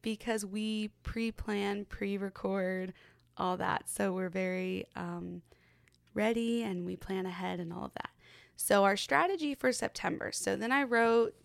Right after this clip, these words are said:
down here our goals. Um, so I just jotted down what we were kinda discussing in that meeting and what our goals are for September.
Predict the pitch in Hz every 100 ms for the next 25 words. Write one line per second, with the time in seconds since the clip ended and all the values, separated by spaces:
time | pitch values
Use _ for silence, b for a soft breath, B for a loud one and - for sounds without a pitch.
0 | - - 190 190 - 277 285 285 220 196
1 | 175 208 190 185 220 302 - - B B
2 | B B _ 214 214 208 - 233 285 349
3 | - 208 214 233 214 202 196 196 196 190
4 | 180 196 190 - 202 190 185 - 185 180
5 | 196 190 185 180 190 185 185 190 180 190
6 | 202 196 180 180 - - _ _ - -
7 | - 180 170 185 - 180 175 - - -
8 | 165 180 202